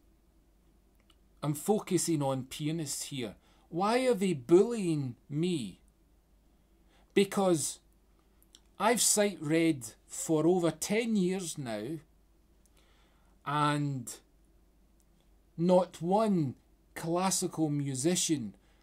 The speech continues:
has publicly acknowledged my contribution.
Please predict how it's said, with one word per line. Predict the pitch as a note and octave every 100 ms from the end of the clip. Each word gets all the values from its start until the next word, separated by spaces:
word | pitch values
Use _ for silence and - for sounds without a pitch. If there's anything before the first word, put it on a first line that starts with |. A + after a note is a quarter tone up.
| _
has | D#3 D3
publicly | - - G#3 B3 B3 - F3 E3
acknowledged | D3 C3+ C#3+ D#3+ G#3 F#3 C#3 -
my | D#3 D#3
contribution. | D3+ D#3 D#3 D3+ D3+ D3 C#3+ E3+ - G3+ -